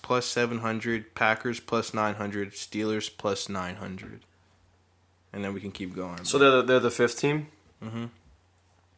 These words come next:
Speaker 2: Where are the
Speaker 1: Uh,
Speaker 2: Bucks at?
Speaker 1: Tampa Bay. They're right behind them, plus eleven hundred.
Speaker 2: Okay. How about the Titans?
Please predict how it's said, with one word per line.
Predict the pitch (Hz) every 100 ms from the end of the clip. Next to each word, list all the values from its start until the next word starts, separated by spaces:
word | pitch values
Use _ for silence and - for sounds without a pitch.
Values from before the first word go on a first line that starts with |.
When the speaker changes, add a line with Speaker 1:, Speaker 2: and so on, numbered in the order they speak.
| _ _ _ _ _ _ _ -
Speaker 2:
Where | 113
are | 117 113 110 151
the | 165
Speaker 1:
Uh, | 135
Speaker 2:
Bucks | 160 -
at? | 123 90 - _ _ _ _ _ _ _ _ _ _ _ _ _ _ _
Speaker 1:
Tampa | - 120 117
Bay. | 117 127 170 - _ _ _ _ _ _ -
They're | 117
right | 127 123
behind | 120 120 104
them, | 98 -
plus | - 120 -
eleven | 110 104 101
hundred. | 101 92 90 87 - _ _ _ _ _ _ _ _ _ _ _ _ _ _ _ _ _ _ _ _ _ _ 135
Speaker 2:
Okay. | - 104 113 135 _ _ _ _ _ _ - _ - _ _ _ -
How | 127
about | 131 127
the | 107
Titans? | 127 110 104 -